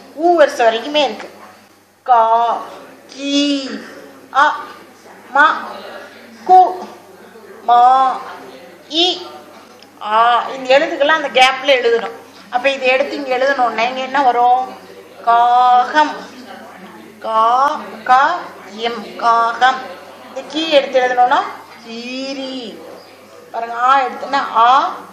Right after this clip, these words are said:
ரு, வி, அருவி. மா, இ, இல், மயில். கு, ரு, வி, குருவி. மா, என், மான்.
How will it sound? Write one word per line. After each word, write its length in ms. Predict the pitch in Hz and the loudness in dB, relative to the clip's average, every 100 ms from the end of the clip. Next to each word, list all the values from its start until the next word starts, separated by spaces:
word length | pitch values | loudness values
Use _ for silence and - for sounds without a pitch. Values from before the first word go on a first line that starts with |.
| 208 220 | -16 -10
ரு, 160 | 277 320 294 - 202 | -8 -8 -14 -18 -18
வி, 340 | 233 226 185 - | -16 -14 -16 -8
அருவி. 880 | 185 185 202 226 226 226 269 185 - - - - - - - - | 0 0 0 -10 -12 -12 -12 -14 -18 -20 -20 -20 -20 -20 -18 -2
மா, 400 | 240 269 302 285 - - | 2 2 2 -2 -12 -20
இ, 200 | 220 262 277 269 277 - | -16 -12 -12 -14 -20 -10
இல், 360 | 254 247 202 190 | -8 -6 -8 -12
மயில். 760 | 190 190 196 254 262 202 - - - - - - - - - _ _ _ _ _ - | -12 -12 -12 -10 -10 -10 -16 -20 -20 -20 -20 -20 -20 -20 -20 _ _ _ _ _ 0
கு, 140 | 381 403 - - - - 226 | 4 4 2 -8 -18 -12 -4
ரு, 120 | 277 285 294 - 214 | -4 -4 -10 -18 -16
வி, 300 | 247 214 175 - 240 | -14 -14 -14 -18 -16
குருவி. 880 | 240 240 254 254 277 285 269 277 - - - - - - - | -14 -12 -12 -10 -8 -8 -10 -16 -20 -20 -20 -20 -20 -20 -6
மா, 520 | - 233 269 311 339 - - | 0 4 4 2 -6 -14 -10
என், 460 | 220 240 247 220 185 | -6 -6 -6 -10 -8
மான். 1000 | 190 202 202 220 240 247 226 180 - | -4 -4 -4 -2 2 4 2 -6 -14